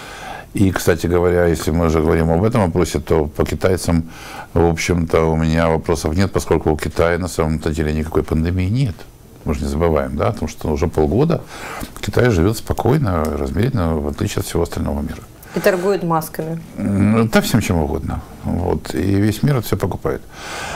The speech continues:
Speaker 1: Поэтому с ними-то все хорошо. А вот что касается, а, тех людей, которые работают в странах, которые пострадали сильно,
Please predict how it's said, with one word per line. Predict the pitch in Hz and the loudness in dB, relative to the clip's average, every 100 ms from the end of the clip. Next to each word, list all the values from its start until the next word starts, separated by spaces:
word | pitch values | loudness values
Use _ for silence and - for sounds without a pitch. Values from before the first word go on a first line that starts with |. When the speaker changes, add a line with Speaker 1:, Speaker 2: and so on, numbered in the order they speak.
| - - | -12 0
Speaker 1:
Поэтому | 104 120 120 123 120 120 117 117 110 110 104 101 | 4 4 4 4 6 6 6 6 6 6 4 2
с | - | 4
ними-то | 156 147 | 4 2
все | - 113 | 0 0
хорошо. | 107 107 98 - 82 - - | 2 2 0 0 0 0 2
А | 90 90 87 90 | 4 4 4 2
вот | 92 | 0
что | - 113 | -2 -2
касается, | 104 104 - 110 101 - 107 98 98 92 - - - - - | -2 0 2 4 4 2 2 4 4 0 -8 -14 -12 -6 2
а, | 87 90 87 87 85 85 85 85 85 87 - | 6 6 6 6 6 6 4 4 4 2 0
тех | - 92 - - | 2 2 0 2
людей, | 90 87 87 95 | 4 4 4 2
которые | - 85 90 | 2 2 4
работают | 87 90 80 | 2 0 -2
в | |
странах, | - 92 85 - | 2 2 2 0
которые | - 87 82 | 0 0 0
пострадали | - - 95 143 170 80 80 80 | -2 0 2 4 4 0 -4 -6
сильно, | - 90 73 71 | 0 2 2 -4